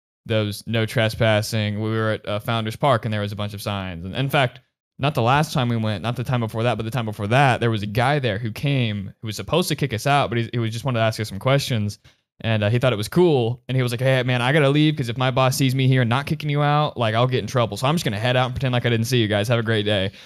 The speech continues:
So there's a lot of people in the community who do understand it. And it, bikes is a little bit different 'cause bikes have rubber tires. And unless you're using pegs, but our pegs are even plastic, we don't really damage stuff that much. It's usually, like, hard trucks. But yeah, even, I mean, even when I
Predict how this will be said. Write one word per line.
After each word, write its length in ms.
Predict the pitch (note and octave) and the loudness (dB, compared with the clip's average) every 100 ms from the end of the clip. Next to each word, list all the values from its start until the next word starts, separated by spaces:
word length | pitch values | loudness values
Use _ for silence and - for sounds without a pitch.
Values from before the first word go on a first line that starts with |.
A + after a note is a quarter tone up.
| - | 0
So 100 | A3+ | 2
there's 80 | C4+ | 4
a 60 | |
lot 280 | E3+ D#3+ G#3+ | 4 4 4
of 140 | G#3+ | 0
people 460 | - G3+ F#3 B2+ A2 | 0 0 2 2 2
in 140 | C3+ | 0
the 80 | D3 | -2
community 420 | C3 C3+ C#3+ B2+ | -2 0 2 2
who 120 | A#2+ B2 | 2 2
do 220 | B2+ C3+ | 2 2
understand 600 | B2 A#2 - A#2 A#2 A2+ | 2 0 -2 0 0 2
it. 240 | A2 G2+ | 0 -2
And 220 | G#2+ G#2 - - | -4 -4 -6 -10
it, 260 | - E3 D3 | -4 -4 0
bikes 280 | F3 C4+ B3 | 0 0 0
is 80 | G#3 | 0
a 60 | |
little 200 | E3 D#3+ | 2 2
bit 200 | D3 G#2 | 0 0
different 340 | A#2 A2 C3 B2+ - | -2 -2 -2 -4 -4
'cause 140 | A2+ | -4
bikes 440 | G#2 A2+ A2+ - - | 0 0 0 -4 -8
have 160 | A#2 G#2+ | -6 -2
rubber 300 | A#2 A2+ A2+ | 0 0 -2
tires. 520 | B2 G#2 A2 A2+ C3 | -2 -2 0 -2 -4
And 80 | B2+ | -4
unless 200 | C3 B2+ | -2 -2
you're 80 | C3+ | -2
using 260 | B2+ A#2+ G#2 | -2 -2 -4
pegs, 400 | A2+ A2 B2+ - | 0 0 0 -2
but 100 | A#2 | -4
our 60 | |
pegs 260 | G#2+ B2+ B2+ | 0 0 0
are 60 | |
even 160 | A#2+ G#2+ | -2 -4
plastic, 560 | G#2 G#2 A2 B2+ D3 D3+ | -4 -2 -2 -2 -4 -4
we 60 | C#3 | -6
don't 100 | C3 | -2
really 140 | B2+ | -2
damage 380 | G2+ A2 A#2+ C3+ | -2 -2 -2 -2
stuff 220 | E3 D3+ | -2 -2
that 180 | E3 D#3+ | -2 -2
much. 260 | F3 F3 | -2 -2
It's 140 | A2 - | -6 -2
usually, 300 | A#2+ A#2+ A#2 | 0 0 0
like, 260 | G#2+ G#2 - _ _ - | 0 -2 -8 _ _ -2
hard 360 | C3 A#2 A2 | 2 2 0
trucks. 460 | G#2 A2+ G#2 A2+ - | -4 0 2 0 -2
But 220 | - G#2 | -4 0
yeah, 160 | C#3+ A#2+ | 0 0
even, 160 | B2+ | 0
I 20 | |
mean, 220 | B2+ A#2+ - | 0 -2 -4
even 220 | B2+ B2 | -2 -2
when 120 | A#2+ | 0
I 360 | A2+ A2 G#2+ | 0 2 0